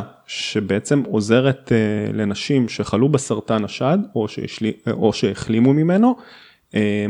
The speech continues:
לחזור לחיים שלהן. הוא קרא איזשהו מחקר מאוד מרתק, שגילה שנשים שחולות ורצות,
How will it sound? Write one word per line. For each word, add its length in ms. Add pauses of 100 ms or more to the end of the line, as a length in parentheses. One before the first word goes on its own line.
לחזור 360
לחיים 300
שלהן. 260 (600)
הוא 220
קרא 240
איזשהו 360
מחקר 460
מאוד 260
מרתק, 640
שגילה 600 (420)
שנשים 920 (140)
שחולות 720 (180)
ורצות, 800